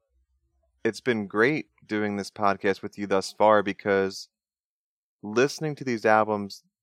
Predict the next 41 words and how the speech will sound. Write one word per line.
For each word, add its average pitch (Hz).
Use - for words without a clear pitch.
does 113
take 117
you 104
back 98
to 101
a 98
certain 101
point 104
in 101
your 95
life 95
and 110
puts -
you 127
back 113
in 117
the 110
same 117
state 110
of 107
emotion 107
that 98
you 101
may 101
have 98
been 98
in 98
when 101
you 98
were 98
thirteen 101
or 95
fourteen 101
years 98
old, 98
and 104
reminds 107
you 113
of 98
people 101
that 95